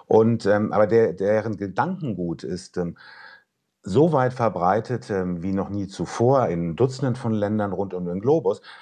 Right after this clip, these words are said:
Und dieses Gedanken beschriftlicht worden ist, existiert seit dreißig, vierzig Jahren.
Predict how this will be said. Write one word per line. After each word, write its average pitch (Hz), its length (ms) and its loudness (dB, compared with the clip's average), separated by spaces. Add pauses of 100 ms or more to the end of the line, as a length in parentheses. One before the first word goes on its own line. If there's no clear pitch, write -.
Und 101 200 -4
dieses 180 300 0
Gedanken - 960 -8
beschriftlicht 139 600 -2
worden 104 260 4
ist, 113 160 -4
existiert 98 500 -2
seit 101 240 -4
dreißig, 87 320 -8
vierzig - 380 -8
Jahren. 110 300 0